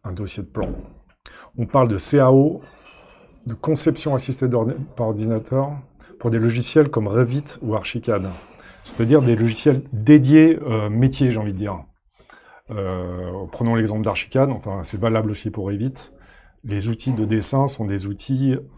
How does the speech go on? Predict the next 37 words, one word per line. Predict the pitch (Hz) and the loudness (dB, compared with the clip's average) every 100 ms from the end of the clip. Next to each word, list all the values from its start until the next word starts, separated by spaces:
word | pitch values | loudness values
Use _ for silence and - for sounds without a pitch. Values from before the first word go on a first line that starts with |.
| _ _ _ - | _ _ _ -10
liés, | 107 110 123 | -6 -2 -2
proprement | 123 - - 131 123 | -4 -6 -4 -2 0
liés | 120 127 131 | 0 2 2
à | |
l'architecture. | 117 - - 123 - 110 | 0 -4 -6 -6 -6 -10
C'est-à-dire | - 110 90 | -8 -10 -10
qu'on, | 101 98 90 90 95 120 | -12 -12 -12 -12 -14 -14
il | 113 | -12
y | |
a | 101 | -10
un | |
outil | 110 - 120 | -8 -4 0
mur, | 120 135 139 113 | 2 4 2 -2
un | 101 | -6
outil | 92 - | -8 -6
dalle, | 98 131 120 | -2 0 0
un | 98 | -2
outil | 101 - | -6 -10
poteau, | - 107 101 139 139 - - - - - | -6 -4 2 2 2 -4 -20 -20 -18 -10
un | 98 | -6
outil | 101 107 | -6 -8
toiture, | - 117 - 139 127 | -4 -4 -2 -2 0
un | 107 | -2
outil | 95 110 | -4 -8
escalier. | 98 - 104 123 135 - - | -6 -4 -2 0 0 -2 -8
Et | 104 | -10
ces, | - 101 98 101 104 - | -8 -8 -8 -8 -12 -14
ces, | - - 131 | -16 -16 -16
ces | 135 - 107 | -14 -10 -8
outils, | 113 - 160 | -8 -4 -2
on | |
va | 127 | -2
les | 92 | -2
paramétrer | - 135 131 123 - 139 | -2 0 2 0 0 -4
pour | 135 123 | -4 -4
dessiner | 113 113 120 | -2 -2 -4
avec. | 110 98 - - | -4 -6 -12 -20